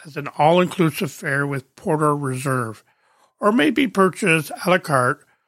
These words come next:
with Porter Classic fares. Porter Reserve also includes dedicated airport check-in, early boarding, enhanced legroom,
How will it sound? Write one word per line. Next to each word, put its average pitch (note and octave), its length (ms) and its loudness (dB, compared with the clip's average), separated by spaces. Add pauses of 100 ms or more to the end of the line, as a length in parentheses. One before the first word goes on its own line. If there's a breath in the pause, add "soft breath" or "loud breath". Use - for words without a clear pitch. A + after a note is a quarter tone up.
(220)
with D#3 440 0
Porter C3 340 -2
Classic F3+ 580 0
fares. A3 680 -6 (1500)
Porter C#4+ 260 2
Reserve E3 580 2
also F#3+ 440 2
includes D#3 480 0
dedicated F#3+ 680 -2
airport F#3+ 440 0
check-in, F#3+ 680 -2 (280)
early G#3+ 220 2
boarding, D#3+ 640 2 (320 soft breath)
enhanced G3+ 540 0
legroom, C#3+ 600 0